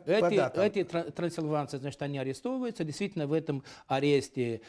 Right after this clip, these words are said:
Speaker 2: в их окружении участвуют и войска Советов, и войска Молдавской
Speaker 1: Единым
Speaker 2: армии
Speaker 1: фронтом.
Speaker 2: и так далее. Э, Инкулец, э, Ерхан понимает, что, э, это, это, это было неудачное решение.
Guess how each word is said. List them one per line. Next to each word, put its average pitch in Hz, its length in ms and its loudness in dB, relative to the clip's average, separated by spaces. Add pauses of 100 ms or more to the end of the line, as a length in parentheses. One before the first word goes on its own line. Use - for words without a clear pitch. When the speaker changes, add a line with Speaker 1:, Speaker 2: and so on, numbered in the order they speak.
Speaker 2:
в 120 140 -2
их 175 180 4
окружении 143 520 2
участвуют 139 680 0
и 185 240 4
войска 143 400 2
Советов, 127 640 -2
и 151 100 2
войска 135 380 2
Молдавской 123 460 0
Speaker 1:
Единым 135 160 6
Speaker 2:
армии 233 340 6
Speaker 1:
фронтом. 208 380 0
Speaker 2:
и 180 60 6
так 180 260 4
далее. 175 400 6 (280)
Э, 147 480 4
Инкулец, 185 680 4
э, 151 180 6
Ерхан 160 460 4
понимает, 156 500 4
что, 147 420 4
э, 139 160 0
это, 147 440 2
это, 156 340 2
это 165 220 4
было 139 220 4
неудачное 131 600 2
решение. 220 520 0